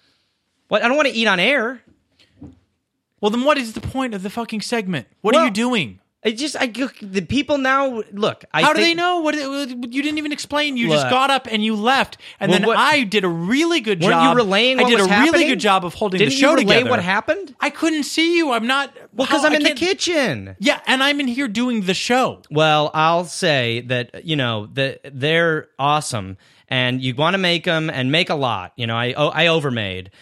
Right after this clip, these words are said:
Speaker 1: and, uh, and, you know, threw, you know, like I said, four or five of 'em out, but they are delicious.
Speaker 2: Why would you not bring them in here for,
Speaker 1: You don't wanna
Speaker 2: for
Speaker 1: eat on
Speaker 2: us to
Speaker 1: air.
Speaker 2: eat?
Speaker 1: That's rude.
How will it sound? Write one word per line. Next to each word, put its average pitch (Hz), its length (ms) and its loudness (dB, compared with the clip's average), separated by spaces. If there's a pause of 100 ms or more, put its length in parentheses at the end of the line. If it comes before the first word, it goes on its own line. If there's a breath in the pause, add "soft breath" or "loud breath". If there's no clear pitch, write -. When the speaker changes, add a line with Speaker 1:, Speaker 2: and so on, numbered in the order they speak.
(160 soft breath)
Speaker 1:
and, 117 300 -2
uh, 110 460 -4
and, 113 340 -6
you 160 80 -2
know, 120 180 -4 (120)
threw, 139 340 -2 (180)
you 139 80 -8
know, 104 160 -8
like 120 140 -6
I 113 60 -6
said, 104 180 -8
four 139 220 -2
or 135 40 -2
five 131 260 -2
of 113 80 -10
'em 113 80 -6
out, 113 200 -6
but 104 140 -10
they 143 200 -2
are 117 320 -4
delicious. 104 460 -8
Speaker 2:
Why 185 80 -8
would 202 160 -10
you 185 80 -8
not 170 400 -8
bring 147 260 -10
them 139 160 -10
in 131 240 -12
here 113 360 -12
for, - 160 -16
Speaker 1:
You 139 80 -6
don't 147 80 0
wanna 139 120 -2
Speaker 2:
for 127 60 -2
Speaker 1:
eat 135 80 0
on 127 100 -2
Speaker 2:
us 185 60 0
to 196 100 -2
Speaker 1:
air. 95 60 -8
Speaker 2:
eat? 104 120 -10
Speaker 1:
That's 117 200 -10
rude. 180 380 -4